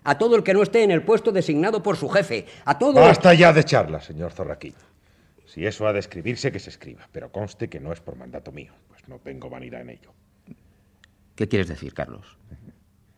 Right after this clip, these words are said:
Speaker 2: Digo que es natural que se sepa la resistencia que hallé en Iturralde, la sublevación de Sarasa y la concentración de todas las fuerzas que hay en toda Navarra bajo mi mando.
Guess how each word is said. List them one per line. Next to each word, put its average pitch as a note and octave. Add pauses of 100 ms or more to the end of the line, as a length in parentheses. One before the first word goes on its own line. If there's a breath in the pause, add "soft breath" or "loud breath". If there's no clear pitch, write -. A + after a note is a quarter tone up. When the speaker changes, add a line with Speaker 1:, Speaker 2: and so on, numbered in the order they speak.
Speaker 2:
Digo G2+
que D2+
es D#2
natural - (580 soft breath)
que -
se -
sepa G#2
la F#2
resistencia E2
que -
hallé D2+
en D#2
Iturralde, - (720 soft breath)
la F#2+
sublevación G2
de E2+
Sarasa D#2
y D2+
la C#2
concentración E2+
de F2+
todas D#2
las C#2
fuerzas E2+
que D#2
hay E2
en C2+
toda F2+
Navarra C#2+
bajo -
mi D2+
mando. D2